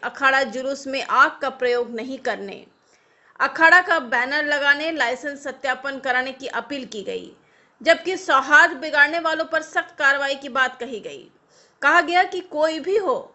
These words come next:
वो हम सबको आपसी भाईचारे का संदेश देता है, साथ ही पर्व आपस में जोड़ने का काम करता है,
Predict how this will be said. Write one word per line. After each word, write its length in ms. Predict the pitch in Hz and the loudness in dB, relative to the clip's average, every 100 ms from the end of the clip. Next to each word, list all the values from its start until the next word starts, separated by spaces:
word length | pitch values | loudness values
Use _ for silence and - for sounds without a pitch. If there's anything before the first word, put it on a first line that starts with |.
| _ | _
वो 100 | 233 | -8
हम 260 | 269 294 302 | -4 -6 -6
सबको 380 | 330 294 - 320 | -4 -6 -4 -2
आपसी 460 | - 254 - 311 | 0 -2 -2 -10
भाईचारे 500 | 269 247 254 277 254 | -4 -2 -2 0 0
का 140 | 277 294 | -2 -4
संदेश 460 | 277 247 247 254 | -4 -2 0 0
देता 300 | 240 240 254 | -2 -2 -2
है, 180 | 277 330 | 0 -2
साथ 240 | 330 247 | 0 0
ही 160 | 247 277 | 0 -8
पर्व 400 | - 269 294 294 | -4 0 2 4
आपस 340 | 262 269 277 277 | 2 2 -6 -6
में 180 | 277 220 | -10 -6
जोड़ने 380 | 262 277 311 | -6 -4 -4
का 140 | 302 240 | -4 -4
काम 280 | 240 202 202 | -4 -6 -6
करता 300 | 196 175 196 | -12 -8 -6
है, 320 | 190 - | -6 -12